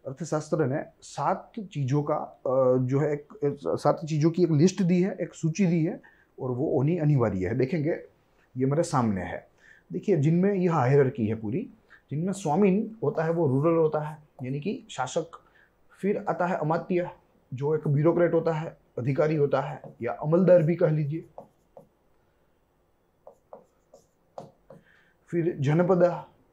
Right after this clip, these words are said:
टेरिटरी, दुर्गा, फोर्टिफाइड कैपिटल, कोष, ट्रेजरर या, अ, जो है उसको मेंटेन करने वाला, जिसे कोषाधीश भी कहते हैं,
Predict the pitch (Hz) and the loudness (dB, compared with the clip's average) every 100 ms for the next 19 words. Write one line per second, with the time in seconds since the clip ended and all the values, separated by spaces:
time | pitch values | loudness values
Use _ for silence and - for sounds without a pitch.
0 | - 147 170 165 165 135 143 160 165 156 | -4 -2 0 -2 0 0 0 2 0 0
1 | 151 156 160 160 135 147 147 147 - _ | -4 -2 -2 0 0 -2 -4 -8 -12 _
2 | _ 120 - 165 131 - 143 147 165 170 | _ -6 -2 -4 -6 0 2 4 4 4
3 | 160 - - 139 139 120 113 143 135 139 | 2 -4 -4 -2 2 2 0 -2 -4 0
4 | 139 143 135 - - 143 - - _ _ | 0 2 0 -4 2 2 2 -6 _ _
5 | _ _ _ _ - 143 147 185 175 - | _ _ _ _ -12 -2 0 2 4 4
6 | 165 156 151 151 - _ _ - 135 147 | 4 4 2 -2 -10 _ _ -12 -10 -4
7 | 156 - 147 165 147 147 147 156 156 156 | -4 -4 -2 2 4 4 4 4 2 0
8 | 151 139 | -4 -8